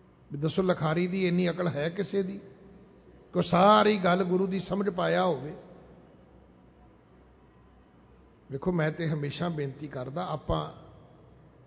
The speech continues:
ਬੱਚੇ ਹਾਂ, ਸ-, ਕਿਸ ਆਪਣੇ ਰੋਜ਼ਮਰਰਾ ਦੀ ਜ਼ਿੰਦਗੀ ਵਿੱਚ ਜਿਹੜੇ ਸਾਡੇ ਨਾਲ ਬਹੁਤ ਨਿਕਟਵਰਤੀ ਹੁੰਦੇ ਨੇ,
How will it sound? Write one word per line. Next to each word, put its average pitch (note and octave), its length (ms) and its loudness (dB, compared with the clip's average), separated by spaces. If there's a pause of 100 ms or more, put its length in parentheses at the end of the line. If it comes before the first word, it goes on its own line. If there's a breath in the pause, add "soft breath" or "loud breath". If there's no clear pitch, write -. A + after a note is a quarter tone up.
(680)
ਬੱਚੇ C#3+ 300 -4
ਹਾਂ, - 500 -16 (1300)
ਸ-, F3+ 140 -4 (1400)
ਕਿਸ G3+ 240 -2 (720)
ਆਪਣੇ F#3 340 4
ਰੋਜ਼ਮਰਰਾ G3 680 4
ਦੀ G3 160 0
ਜ਼ਿੰਦਗੀ E3 420 -4
ਵਿੱਚ E3+ 280 -4
ਜਿਹੜੇ E3+ 260 0
ਸਾਡੇ D#3+ 300 -2
ਨਾਲ E3+ 160 0
ਬਹੁਤ G3+ 300 -2
ਨਿਕਟਵਰਤੀ F3 720 -4
ਹੁੰਦੇ D3+ 360 -6
ਨੇ, B2+ 240 -12